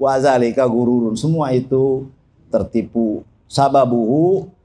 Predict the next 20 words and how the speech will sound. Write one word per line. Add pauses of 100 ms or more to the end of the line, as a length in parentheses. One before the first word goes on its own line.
(240)
sebabnya
ghablatuhum
an
qaulihi
sallallahu
alaihi
wasallam,
"Ar-riya'u
asyirkul
asghar."
Riya
itu
adalah
syirik (640)
kecil. (240)
Ya,
tadi
tuh
yang, (640)
eh,